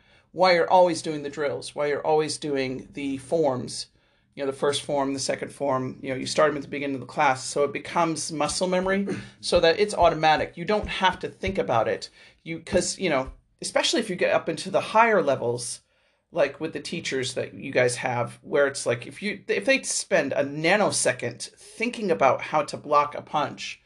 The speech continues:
or, you know, or, or, you know, do chi sao or, or do anything like that, they're gonna end up on the floor.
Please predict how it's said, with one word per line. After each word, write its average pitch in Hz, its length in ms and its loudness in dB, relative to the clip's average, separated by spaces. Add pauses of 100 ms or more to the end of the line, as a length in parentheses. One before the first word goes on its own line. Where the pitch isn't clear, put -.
(500)
or, 143 420 4
you 156 120 -6
know, 135 200 -4 (800)
or, 151 380 4
or, 143 320 2
you 147 100 0
know, 127 120 0
do 147 200 -6
chi 170 200 -4
sao 143 360 4
or, 131 200 2
or 143 120 2
do 160 220 0
anything 175 380 0
like 123 200 -2
that, 131 300 2 (400)
they're 233 160 4
gonna 151 280 2 (100)
end 156 200 0
up - 120 -4
on 143 100 0
the - 60 -12
floor. - 560 -4